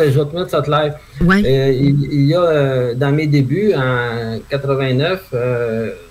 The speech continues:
Speaker 1: lorsque tout ça, euh, s'est ouvert, lorsque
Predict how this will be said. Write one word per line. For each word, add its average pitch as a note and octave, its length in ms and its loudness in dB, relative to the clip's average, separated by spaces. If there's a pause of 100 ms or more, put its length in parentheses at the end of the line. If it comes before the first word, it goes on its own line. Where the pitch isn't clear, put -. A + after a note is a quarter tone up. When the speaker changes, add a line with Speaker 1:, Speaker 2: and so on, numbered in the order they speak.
(520)
Speaker 1:
lorsque C#3+ 340 -2 (100)
tout D3 140 -6
ça, - 160 -6
euh, C3 540 2
s'est C3 220 -4
ouvert, C#3 640 0
lorsque C3 220 -6